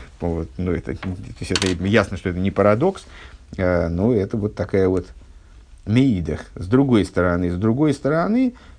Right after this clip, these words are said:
э, выполнение обязанностей, связанных с Авойдо Зорой, бепоэль,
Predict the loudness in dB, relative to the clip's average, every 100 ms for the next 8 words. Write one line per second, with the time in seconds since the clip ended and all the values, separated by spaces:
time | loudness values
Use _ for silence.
0 | -2 2 4 2 -2 0 2 4 2 4
1 | 2 2 0 -2 -8 -20 -20 -2 0 2
2 | 2 0 -4 -4 -2 0 0 -2 0 0
3 | 0 0 0 0 0 0 2 4 4 0